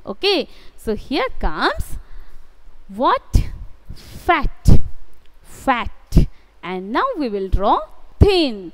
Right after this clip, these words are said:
So the circle will become oval now. Here comes oval. And here comes one more sh-, oval. And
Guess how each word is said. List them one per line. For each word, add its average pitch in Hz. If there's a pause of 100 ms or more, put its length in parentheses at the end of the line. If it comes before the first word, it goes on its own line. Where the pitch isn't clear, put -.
(300)
So -
the 202
circle 247
will 240
become 214 (220)
oval 330
now. 208 (480)
Here 202
comes 202 (220)
oval. 262 (460)
And 190
here 311
comes 208 (680)
one 180
more 370
sh-, - (880)
oval. 359 (400)
And 240